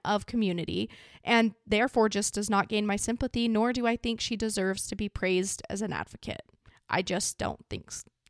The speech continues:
it's right. On top of all of this, Trimble has written a book titled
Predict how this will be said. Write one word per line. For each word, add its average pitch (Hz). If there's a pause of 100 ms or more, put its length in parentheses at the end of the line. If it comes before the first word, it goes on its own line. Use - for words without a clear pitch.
it's -
right. 427 (800)
On 226
top 254
of 339
all 220
of 214
this, -
Trimble 247
has 277
written 220
a 220
book - (200)
titled 196